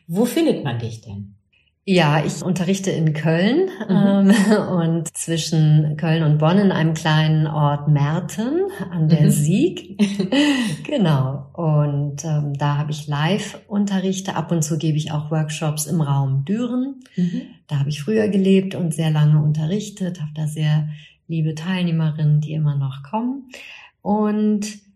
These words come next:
Speaker 2: dann gibt's auch online einen Mittwochabend, der geht schon sehr lange, auch schon vor Corona.
Speaker 1: Mhm.
Speaker 2: <laughs> Um neunzehn Uhr dreißig, ähm, gibt's da eine Stunde.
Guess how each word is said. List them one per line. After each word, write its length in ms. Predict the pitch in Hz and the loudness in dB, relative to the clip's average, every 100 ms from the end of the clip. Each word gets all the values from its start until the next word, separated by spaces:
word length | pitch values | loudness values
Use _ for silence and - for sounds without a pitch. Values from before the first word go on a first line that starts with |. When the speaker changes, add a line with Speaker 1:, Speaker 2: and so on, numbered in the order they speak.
| _ - | _ -6
Speaker 2:
dann 160 | 247 | -2
gibt's 180 | 226 - | -2 -4
auch 220 | - - | -6 -4
online 680 | - 208 202 190 185 185 190 | 0 2 4 4 4 2 -2
einen 220 | 190 175 | 0 0
Mittwochabend, 1000 | 175 175 180 180 - 160 156 160 160 160 - _ - | 0 -2 -4 -6 -2 0 2 2 2 0 -6 _ -8
der 140 | 165 | -4
geht 280 | 151 151 151 - - | 0 0 0 -8 -14
schon 300 | - - 156 | -14 -4 -2
sehr 420 | 151 151 147 147 143 | 0 0 0 -2 -2
lange, 340 | 160 185 202 - | 0 2 2 0
auch 100 | - | -4
schon 200 | 156 151 | -4 -4
vor 260 | 214 214 | -2 -2
Corona. 600 | 214 202 185 180 175 165 190 180 156 | 0 0 2 4 4 4 4 4 4
Speaker 1:
Mhm. 220 | 165 220 - | 4 4 0
Speaker 2:
<laughs> 40 | 196 156 | -6 -4
Um 140 | 196 175 | -2 2
neunzehn 500 | 156 151 151 151 151 | 2 2 2 0 -2
Uhr 120 | 147 | -2
dreißig, 880 | - 131 131 135 - 131 135 - - | -4 -4 -4 -6 -8 -10 -10 -12 -10
ähm, 420 | 147 143 143 151 - | -6 -4 -4 -6 -10
gibt's 280 | - - - | -14 -14 -10
da 240 | 143 135 | -6 -6
eine 320 | - 139 64 - - _ _ | -4 -4 -4 -8 -16 _ _
Stunde. 600 | - - 131 131 135 | -10 -6 -4 -4 -8